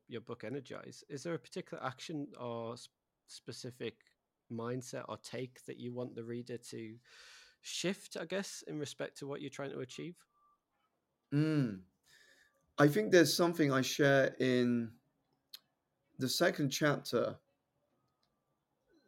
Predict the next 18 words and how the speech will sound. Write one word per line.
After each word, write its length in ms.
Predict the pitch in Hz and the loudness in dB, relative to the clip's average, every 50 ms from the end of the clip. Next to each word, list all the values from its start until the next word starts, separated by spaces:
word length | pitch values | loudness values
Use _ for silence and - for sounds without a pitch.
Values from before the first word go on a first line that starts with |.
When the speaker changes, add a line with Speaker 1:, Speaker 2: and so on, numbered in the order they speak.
| - - | -12 -4
Speaker 2:
that 160 | 131 131 131 139 | 4 6 8 8
I 160 | 151 165 180 | 10 8 8
think 180 | 175 170 139 | 6 4 4
is 80 | 135 120 | 4 2
very 340 | 113 110 120 139 143 147 139 | 0 2 6 6 8 8 6
powerful 480 | 143 - 139 131 135 139 139 - 127 | 4 2 2 2 2 2 2 0 -4
for 160 | 110 - - 113 | -4 -2 -4 -4
readers 480 | 110 113 127 131 127 113 113 107 - | 2 4 6 6 6 6 4 0 0
to 120 | - - 107 | -2 -4 -4
reflect 440 | 107 104 - 113 113 - - - | -4 -2 0 0 0 0 0 -6
on. 140 | - - - - - - _ _ _ _ _ _ _ _ _ _ _ _ _ _ _ _ - | -8 -10 -10 -10 -18 -20 _ _ _ _ _ _ _ _ _ _ _ _ _ _ _ _ 4
And 200 | 135 131 135 139 | 6 6 8 8
it's 200 | 135 123 - - | 6 4 2 4
this, 500 | - 147 139 135 135 - - - - - _ _ _ _ _ _ _ _ _ _ _ _ _ _ - - _ _ _ _ _ _ _ _ _ _ _ _ _ _ _ _ _ _ _ _ _ _ _ - | 10 10 10 10 10 4 0 -2 -4 -6 _ _ _ _ _ _ _ _ _ _ _ _ _ _ -20 -20 _ _ _ _ _ _ _ _ _ _ _ _ _ _ _ _ _ _ _ _ _ _ _ 6
it's 200 | 147 139 143 - | 6 6 6 4
this 200 | 156 147 147 151 | 2 2 2 2
appreciation 960 | 139 143 - 202 233 214 - - 156 160 175 180 165 - - 117 107 107 104 | -2 -2 0 -2 0 0 0 4 4 6 6 4 2 0 -2 -2 -4 -2 2
that 320 | 110 117 120 120 117 - | 2 4 4 4 2 -2